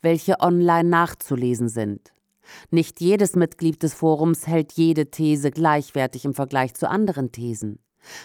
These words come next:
Manche werden als richtig, manche sogar als falsch bewertet. Gut so. Bei uns gilt es, demokratisch, offen, ehrlich zu diskutieren,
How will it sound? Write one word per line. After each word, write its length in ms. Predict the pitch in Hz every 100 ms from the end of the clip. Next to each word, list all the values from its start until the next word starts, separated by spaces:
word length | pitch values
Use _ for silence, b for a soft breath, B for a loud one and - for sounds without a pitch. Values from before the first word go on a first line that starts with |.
| -
Manche 460 | 180 185 - 240
werden 240 | 214 196 196
als 300 | 160 - 165
richtig, 600 | 151 - - 175 - - B B
manche 360 | 190 190 - 214
sogar 380 | 185 175 185 -
als 260 | 165 -
falsch 400 | - 226 247 -
bewertet. 720 | - 127 120 110 - 107 _ _ _ _
Gut 280 | 294 370 -
so. 420 | - 139 113 127 _ B B B
Bei 200 | - 202
uns 340 | - 294 285 -
gilt 260 | 247 226
es, 320 | - 196 - - b b -
demokratisch, 1000 | 160 151 - 196 190 185 - 202 180 - _
offen, 440 | 240 254 - 254 - _
ehrlich 460 | 254 294 269 254 -
zu 160 | 220
diskutieren, 880 | 196 185 - 190 - 175 151 123 107